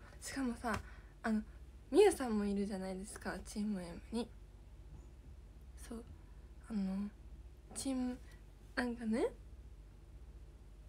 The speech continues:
そう、みゆさんのエムシーとかよく見てね、ちょっとお勉強させていただいてるんですけど、そう、それをね、間近でこれからね、お勉強させていただけるってなると、<laughs> 嬉しいですね。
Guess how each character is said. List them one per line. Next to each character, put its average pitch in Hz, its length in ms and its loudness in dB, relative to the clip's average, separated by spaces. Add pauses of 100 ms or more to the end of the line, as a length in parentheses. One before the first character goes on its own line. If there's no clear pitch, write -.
(460)
そ - 140 -6
う、 240 40 0
み 269 120 6
ゆ 294 120 4
さ 214 160 2
ん 202 100 2
の 196 60 2
エ 196 80 0
ム 202 120 0
シ - 180 -8
ー - 40 -8
と 202 140 -6
か 196 120 -2
よ 202 120 0
く 214 120 -8
見 202 160 -2
て 214 140 -8
ね、 196 280 -4
ち - 60 -12
ょ - 20 -12
っ - 20 -12
と 208 140 -2
お 202 40 -2
勉 208 240 0
強 220 180 0
さ 226 160 -6
せ - 80 -12
て 233 140 -2
い 226 40 -4
た 226 100 -4
だ 226 120 2
い 214 80 4
て 247 100 -4
る 240 100 2
ん 214 40 2
で 202 80 -4
す - 200 -12
け 226 80 -4
ど、 214 120 0 (360)
そ 220 80 2
う、 208 40 4
そ 277 160 2
れ 285 180 4
を 262 60 0
ね、 254 180 -2
間 226 160 -2
近 233 280 -6
で 226 240 -2 (580)
こ - 120 -4
れ 226 100 0
か 214 140 -2
ら 208 100 2
ね、 208 240 2 (180)
お 214 40 -8
勉 196 200 0
強 202 140 -2 (160)
さ 214 100 -4
せ 190 140 -2
て 185 80 -4
い 180 60 -2
た 180 80 -6
だ 180 100 -2
け 175 140 -4
る 175 40 0
っ 175 40 -2
て - 160 -6
な - 80 -4
る 202 60 -8
と、 - 220 -8 (840)
<laughs> - 2000 -2
嬉 226 200 10
し 220 140 4
い 190 40 2
で 208 80 -4
す - 140 -8
ね。 175 220 -6